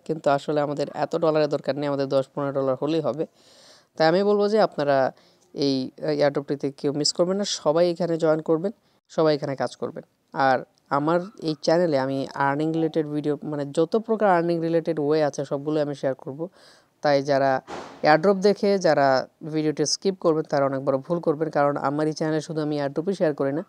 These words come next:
আমি ভালো ওয়েবসাইট এবং অ্যাপসও শেয়ার করি। তাই আশা করি আপনারা, আহ, ভিডিওটা, ভিডিওটা সম্পূর্ণ দেখবেন এবং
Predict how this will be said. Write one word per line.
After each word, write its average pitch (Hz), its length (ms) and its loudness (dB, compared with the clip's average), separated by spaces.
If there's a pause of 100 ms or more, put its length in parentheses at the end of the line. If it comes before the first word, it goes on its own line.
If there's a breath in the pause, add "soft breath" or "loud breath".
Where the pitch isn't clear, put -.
(240 soft breath)
আমি 156 180 -4
ভালো 147 200 2
ওয়েবসাইট 139 340 0
এবং 151 180 -2
অ্যাপসও 139 280 -4
শেয়ার 135 200 -8
করি। - 200 -14 (640 soft breath)
তাই 143 140 0
আশা 143 240 2
করি 202 200 2
আপনারা, 156 380 2
আহ, 127 100 0 (520)
ভিডিওটা, 139 380 -2 (480)
ভিডিওটা 147 360 0 (100)
সম্পূর্ণ 156 380 -2
দেখবেন 147 360 0 (100)
এবং 139 140 2